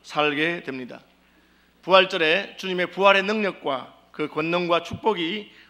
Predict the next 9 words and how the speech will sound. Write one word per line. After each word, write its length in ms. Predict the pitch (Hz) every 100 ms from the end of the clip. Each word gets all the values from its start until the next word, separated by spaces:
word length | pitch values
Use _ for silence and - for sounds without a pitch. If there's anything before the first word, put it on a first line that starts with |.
| _
우리의 200 | 143 160
삶 240 | - 156
속에 440 | 160 165 160 180 -
생명으로 560 | - 226 214 190 180 165
역사하시게 640 | 156 170 151 - 156 160
되기를 380 | 151 139 156 170
바랍니다. 840 | 143 147 147 139 156 208 - - - - - - - - -
오늘 160 | 214
본문은 580 | 196 226 262 196 202 226